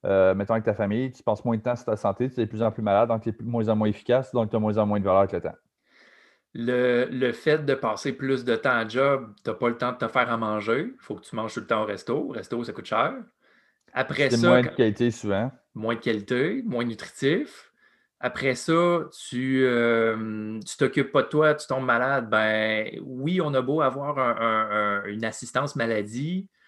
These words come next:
Speaker 2: ça reste que les traitements de chiro, les traitements d'ostéo, les, euh, les
Speaker 1: C'est
Speaker 2: traitements
Speaker 1: jamais payé à
Speaker 2: d'acupuncture,
Speaker 1: cent pour cent.
Speaker 2: c'est jamais payé à cent pour cent. Faut quand même que tu débourses. Fait que
Speaker 1: Il
Speaker 2: tous
Speaker 1: faut
Speaker 2: les
Speaker 1: que t'aies
Speaker 2: soins,
Speaker 1: passé du temps là.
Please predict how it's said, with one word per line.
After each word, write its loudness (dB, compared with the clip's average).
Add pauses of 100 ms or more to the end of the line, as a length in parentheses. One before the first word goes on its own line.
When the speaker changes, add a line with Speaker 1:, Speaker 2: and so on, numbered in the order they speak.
(240)
Speaker 2:
ça 0
reste -4
que 0
les 0
traitements -6
de -10
chiro, -2
les -2
traitements -6
d'ostéo, 0
les, -2
euh, 0
les -8
Speaker 1:
C'est -2
Speaker 2:
traitements -2
Speaker 1:
jamais 4
payé 2
à 6
Speaker 2:
d'acupuncture, 4
Speaker 1:
cent -2
pour -2
cent. -4 (360)
Speaker 2:
c'est -12
jamais -2
payé 4
à 2
cent 2
pour -8
cent. 0
Faut -10
quand -2
même 0
que 0
tu -4
débourses. 0
Fait 0
que -14
Speaker 1:
Il -2
Speaker 2:
tous 4
Speaker 1:
faut 2
Speaker 2:
les 8
Speaker 1:
que -4
t'aies 4
Speaker 2:
soins, 8
Speaker 1:
passé 2
du -8
temps 8
là. 8